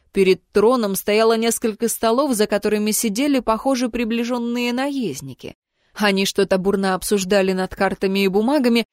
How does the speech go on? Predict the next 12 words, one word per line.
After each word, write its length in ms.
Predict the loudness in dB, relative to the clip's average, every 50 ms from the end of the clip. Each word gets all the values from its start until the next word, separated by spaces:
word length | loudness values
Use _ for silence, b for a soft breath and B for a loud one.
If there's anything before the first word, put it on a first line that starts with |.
| _ _ 2
и 80 | 4 4
одновременно 720 | 6 6 6 4 4 4 4 4 4 2 2 2 2 2
запускали 600 | 2 0 -2 -2 -2 -4 -2 -2 0 0 0 0
свои 380 | 0 -2 0 2 2 4 4 4
руки 420 | 2 2 0 -2 0 2 2 2
в 140 | 2 2 0
блюдо 420 | 0 0 0 0 0 0 0 -2
с 120 | -2 -4 -4
дичью. 560 | -4 -4 -4 -6 -8 -10 -10 -10 -10 -12 -12 _ _ _ _ _ _ _ _ _ _ _ _ -2
Ждать 440 | 0 0 2 2 2 2 2 2
пришлось 480 | 0 0 0 0 0 0 0 0 0 -2
недолго. 680 | -4 -4 -4 -2 -2 -4 -4 -4 -8 -12 -14 -16 -16